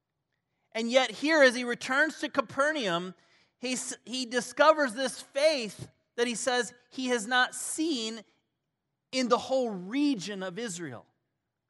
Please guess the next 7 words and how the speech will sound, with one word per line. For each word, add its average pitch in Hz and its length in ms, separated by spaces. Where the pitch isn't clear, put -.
The, 208 140
the, 196 240
the, 214 240
the 214 80
home 226 840
of 160 400
faith. 131 540